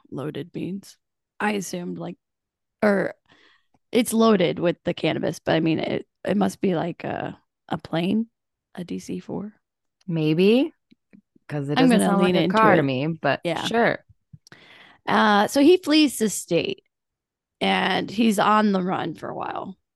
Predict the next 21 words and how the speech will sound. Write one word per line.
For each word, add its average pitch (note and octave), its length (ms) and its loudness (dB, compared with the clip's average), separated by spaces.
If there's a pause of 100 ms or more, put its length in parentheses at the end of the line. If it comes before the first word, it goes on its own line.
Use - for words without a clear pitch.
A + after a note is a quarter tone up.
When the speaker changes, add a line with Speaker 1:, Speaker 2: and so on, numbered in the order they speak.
(800)
Speaker 1:
But G3+ 140 -2
then B3+ 180 6
he's C4+ 300 4
found G#3+ 600 2
heavily G#3+ 480 0
armed F#3+ 360 -2
in F#3 100 -4
North F#3 280 -2
Carolina E3+ 960 0
and G3 140 -2
he's F3+ 160 -4
brought F3+ 300 0
back G#3+ 280 2
to - 80 -16
California F3+ 800 0 (440)
to F#4+ 160 2
face D4+ 500 2
reduced G#3+ 640 2 (140)
misdemeanor G3 960 4 (640)
drug F#3+ 260 0
charges. - 600 -6